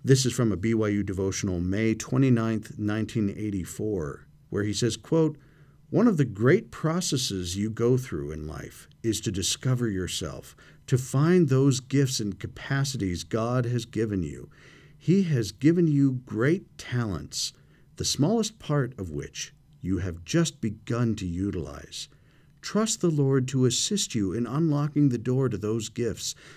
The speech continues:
Some of us have created imaginary limits in our minds.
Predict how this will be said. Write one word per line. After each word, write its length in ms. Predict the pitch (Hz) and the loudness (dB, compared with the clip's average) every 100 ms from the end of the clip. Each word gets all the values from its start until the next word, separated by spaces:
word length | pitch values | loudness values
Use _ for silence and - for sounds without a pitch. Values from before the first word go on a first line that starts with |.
| - - | -18 -6
Some 320 | - 220 233 | 0 4 4
of 100 | 143 | 4
us 220 | 117 - - - _ | 2 0 -10 -20 _
have 200 | 143 127 | 0 0
created 580 | - 143 139 135 127 127 | 2 6 6 6 2 2
imaginary 680 | 127 135 160 156 160 156 151 | 4 4 4 4 4 6 6
limits 540 | 151 208 262 - - | 6 4 4 2 -2
in 100 | 107 | -2
our 160 | 87 78 | -2 -4
minds. 600 | 71 73 - - - | -6 -8 -14 -14 -12